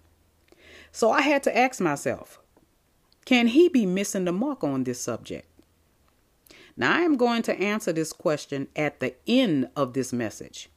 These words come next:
then share with you the scripture he uses to support his claim. I am a firm believer that the scriptures do not contradict one another.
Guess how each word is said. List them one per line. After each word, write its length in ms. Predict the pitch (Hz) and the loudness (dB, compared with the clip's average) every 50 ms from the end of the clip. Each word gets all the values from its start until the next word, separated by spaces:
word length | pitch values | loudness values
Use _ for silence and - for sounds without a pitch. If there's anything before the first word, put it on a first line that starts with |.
| _ _ _ _ _ - | _ _ _ _ _ -12
then 360 | 117 113 214 240 233 214 185 | -4 0 0 0 0 0 -2
share 320 | 165 - - 233 233 240 | -2 0 0 0 0 2
with 180 | 175 156 151 - | 0 -2 -2 -2
you 180 | 151 151 143 139 | -2 -2 -2 -2
the 140 | 123 127 | -2 -6
scripture 720 | 123 - - - - 320 381 359 - - - 113 - - _ _ _ _ _ _ _ _ _ | -6 -8 -10 -4 -2 -2 -2 -2 -4 -6 -8 -8 -8 -10 _ _ _ _ _ _ _ _ _
he 200 | _ - - 262 | _ -2 0 0
uses 560 | 226 180 175 226 285 254 165 131 147 139 - | 0 2 2 2 2 2 2 -2 -4 -6 -6
to 160 | - - 165 151 | -4 -4 -4 -2
support 460 | - - 151 - - 262 269 247 - | -2 -4 -6 -4 -2 -2 -2 -2 -2
his 180 | - 135 - | -4 -4 -4
claim. 420 | - - 147 123 95 82 80 - - _ _ _ _ _ _ _ _ _ _ _ _ _ _ - _ - - _ _ - | -4 -6 -6 -6 -6 -8 -12 -16 -20 _ _ _ _ _ _ _ _ _ _ _ _ _ _ -20 _ -20 -20 _ _ -2
I 220 | 170 185 202 214 | 0 2 2 2
am 160 | 208 190 185 | 2 2 4
a 100 | 175 165 | 2 2
firm 460 | 160 - - 226 233 233 240 233 233 | 0 0 -2 0 0 0 0 -2 -2
believer 560 | 220 226 240 226 196 165 127 - - - - _ _ _ _ _ _ _ _ _ | 0 0 0 0 2 0 -2 -4 -8 -16 -20 _ _ _ _ _ _ _ _ _
that 280 | - 143 165 156 - - | -2 -2 -2 -2 -2 -6
the 80 | 147 139 | -8 -8
scriptures 720 | - - - - 262 262 254 - - 147 127 123 117 127 | -8 -8 -8 -6 -6 -6 -6 -6 -8 -6 -6 -6 -8 -8
do 160 | 113 - 135 131 | -4 -2 -2 0
not 480 | 131 127 127 160 196 214 220 - - | 0 0 0 -2 -2 -4 -6 -10 -14
contradict 840 | - - - 196 185 175 - - 180 160 147 135 160 147 - - - - - | -12 -6 -4 -2 -2 -2 -4 -4 -6 -4 -2 0 -2 -2 -2 -6 -20 -18 -14
one 280 | 123 120 127 127 120 117 | -10 -6 -4 -4 -2 -2
another. 360 | 110 110 104 92 90 - | -4 -4 -6 -8 -12 -16